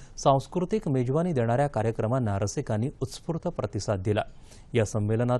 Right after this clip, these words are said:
एकूण पाच ठराव करण्यात आले. यात दिवंगत कलावंतांना श्रद्धांजली तसंच रंगभूमीशी संबंधित रंगकर्मींच्या सन्मानार्थ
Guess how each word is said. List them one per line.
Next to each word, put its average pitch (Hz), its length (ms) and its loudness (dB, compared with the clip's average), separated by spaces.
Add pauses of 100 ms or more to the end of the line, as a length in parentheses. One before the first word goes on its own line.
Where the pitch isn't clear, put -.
(120)
एकूण 117 280 -4
पाच 117 420 0
ठराव 127 200 2
करण्यात 127 340 -2
आले. 117 140 0 (380)
यात 120 120 4
दिवंगत 127 520 0
कलावंतांना 123 640 2
श्रद्धांजली 117 680 0 (380)
तसंच 135 260 0
रंगभूमीशी 160 720 2
संबंधित 143 540 0
रंगकर्मींच्या 135 760 0
सन्मानार्थ 123 600 0